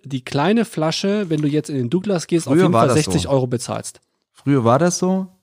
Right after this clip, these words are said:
Speaker 2: Äh, ja, hundert kosten Fufi. Äh,
Speaker 1: Genau.
Speaker 2: aber übrigens, äh, guck mal, selbst, ah nee, war das aber Aftershave hier?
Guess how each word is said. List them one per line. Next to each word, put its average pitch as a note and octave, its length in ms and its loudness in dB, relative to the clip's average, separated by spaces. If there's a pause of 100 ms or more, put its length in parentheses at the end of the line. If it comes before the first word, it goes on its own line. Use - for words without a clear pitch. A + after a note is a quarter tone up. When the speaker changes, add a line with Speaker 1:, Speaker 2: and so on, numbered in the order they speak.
Speaker 2:
Äh, G2+ 160 -4
ja, F#2+ 140 0
hundert C3 300 -2
kosten A2 260 -6
Fufi. - 340 -12 (1000)
Äh, A2+ 220 2
Speaker 1:
Genau. F3+ 140 4
Speaker 2:
aber B2+ 200 2
übrigens, C#3+ 520 0
äh, A2+ 100 0
guck G2 120 -6
mal, G#2+ 140 2
selbst, A2+ 280 0 (840)
ah G#2+ 120 -2
nee, G#2+ 140 4
war G2 80 2
das F#2+ 200 -2
aber E2 220 -2
Aftershave B2+ 880 -2 (180)
hier? B2+ 440 -2